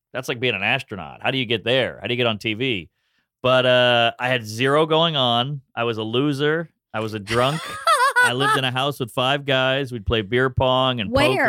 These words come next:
Speaker 1: poker in Baton Rouge, Louisiana.
Speaker 2: Oh, okay.
Speaker 1: And, um, we just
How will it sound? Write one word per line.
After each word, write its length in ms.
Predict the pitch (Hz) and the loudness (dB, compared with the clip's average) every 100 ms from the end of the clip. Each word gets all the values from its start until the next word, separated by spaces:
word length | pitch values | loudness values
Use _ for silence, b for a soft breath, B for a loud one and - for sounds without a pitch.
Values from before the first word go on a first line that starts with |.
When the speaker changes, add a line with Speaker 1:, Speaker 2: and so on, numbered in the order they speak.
| 127 | -2
Speaker 1:
poker 60 | 127 _ _ | -6 _ _
in 140 | 120 117 | -8 -2
Baton 300 | 135 143 139 | 0 0 -2
Rouge, 240 | 143 151 | -4 -4
Louisiana. 680 | 147 147 147 135 120 117 139 | -4 -4 -4 -2 0 0 -2
Speaker 2:
Oh, 60 | 190 | -4
okay. 180 | 190 185 175 _ | -6 -10 -12 _
Speaker 1:
And, 440 | 117 117 113 113 | 0 2 2 0
um, 580 | 113 113 107 107 104 98 | 0 2 4 2 0 -8
we 100 | 95 | -10
just 180 | 107 107 | -10 -12